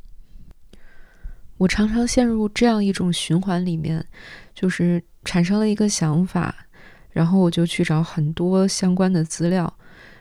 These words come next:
然后读完以后试图去整理，整理完又要去找更多的资料，然后再去读，再去整理，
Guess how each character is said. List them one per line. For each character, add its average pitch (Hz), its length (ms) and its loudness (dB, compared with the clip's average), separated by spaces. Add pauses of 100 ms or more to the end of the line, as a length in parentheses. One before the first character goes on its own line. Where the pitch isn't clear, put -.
(100)
然 175 120 2
后 202 240 2 (200)
读 175 120 0
完 220 220 4
以 180 80 4
后 180 420 2
试 - 200 -6
图 185 160 -6
去 185 140 -4
整 151 360 -2
理， 180 260 -4 (400)
整 170 200 0
理 196 140 0
完 156 420 -2
又 214 180 4
要 175 400 2
去 - 220 -6
找 143 180 0
更 226 240 -2
多 151 140 2
的 135 120 0
资 139 240 -4
料， 135 160 -2
然 131 120 -2
后 139 120 -2
再 185 220 -2
去 - 180 -4
读， 147 200 -6
再 190 180 -2
去 175 140 -4
整 - 200 -4
理， - 160 -8